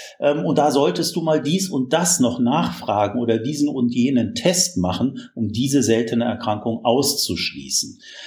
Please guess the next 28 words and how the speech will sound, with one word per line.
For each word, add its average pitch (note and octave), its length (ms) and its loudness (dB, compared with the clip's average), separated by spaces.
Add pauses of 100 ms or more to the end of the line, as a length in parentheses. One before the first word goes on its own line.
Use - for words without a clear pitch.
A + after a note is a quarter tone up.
(180)
Und, D3 440 0
äh, C#3 380 0
solche E3 300 2
Systeme E3 520 0
sollen C3+ 240 0
ja C3 120 0
keine C#3 400 -4
Diagnose C3 840 2
vornehmen. F#2 400 0
Das - 200 0
können E3+ 240 2
sie G2+ 140 0
ja F#2 100 2
auch F#2 180 -4
gar G#2 260 0
nicht G#2+ 220 -4
selber G#2 440 4
tun, C#3 480 -2 (260)
weil A2 100 2
man A#2 140 2
dafür B2+ 260 0
immer E3 260 2
irgendeine C3 440 0
Bildgebung, B2+ 960 2
einen A2 180 0
Labortest A2+ 800 -2
machen G2+ 320 -2
muss. F#2 320 -2